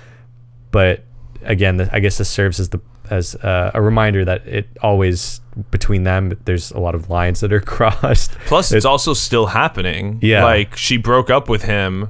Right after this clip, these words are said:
Speaker 2: and they got back together, and you're like, "Wait," and it's, like, still happening, and she's clearly not even enjoying it.
Speaker 1: Yeah.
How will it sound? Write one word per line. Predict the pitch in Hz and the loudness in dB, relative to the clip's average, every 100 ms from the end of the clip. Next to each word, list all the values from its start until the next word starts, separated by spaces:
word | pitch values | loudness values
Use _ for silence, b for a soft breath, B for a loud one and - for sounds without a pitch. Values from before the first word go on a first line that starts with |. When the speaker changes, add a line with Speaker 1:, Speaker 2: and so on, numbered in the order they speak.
| - | -4
Speaker 2:
and | 117 113 | -2 0
they | 107 | 0
got | 113 110 | 0 2
back | 110 104 | 0 -2
together, | 107 110 120 104 98 98 | -2 0 0 0 0 -2
and | 104 104 | -4 -2
you're | |
like, | 95 92 98 | -2 -2 -2
"Wait," | 113 104 92 87 - | 0 0 0 -4 -6
and | 101 | -4
it's, | 95 - | -4 -4
like, | 95 | -4
still | - 139 123 | -2 0 2
happening, | 123 123 107 95 95 B B | 0 -2 -4 -4 -4 B B
and | 127 | -4
she's | - - | -2 -4
clearly | - 180 165 135 | 0 0 0 0
not | 123 127 | 0 0
even | 117 98 | -2 -4
enjoying | 95 113 123 95 90 | -2 0 0 -2 -4
it. | 90 - | -8 -2
Speaker 1:
Yeah. | 117 110 85 78 | 2 2 2 -2